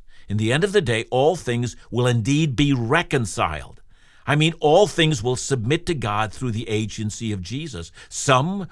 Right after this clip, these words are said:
will submit grudgingly, even in terror, and God will reconcile their lives through the just sentence he imposes on them, while others who have already submitted to Jesus will find their long days of suffering are brought to an end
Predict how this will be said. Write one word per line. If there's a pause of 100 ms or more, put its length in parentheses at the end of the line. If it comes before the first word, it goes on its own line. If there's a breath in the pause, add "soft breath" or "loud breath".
(120)
will
submit
grudgingly,
even
in
terror, (360 soft breath)
and
God
will
reconcile
their
lives
through
the
just
sentence (160 loud breath)
he
imposes
on
them, (220 loud breath)
while
others
who
have (140)
already
submitted
to
Jesus (240 loud breath)
will
find
their (160 soft breath)
long
days
of
suffering
are
brought
to
an
end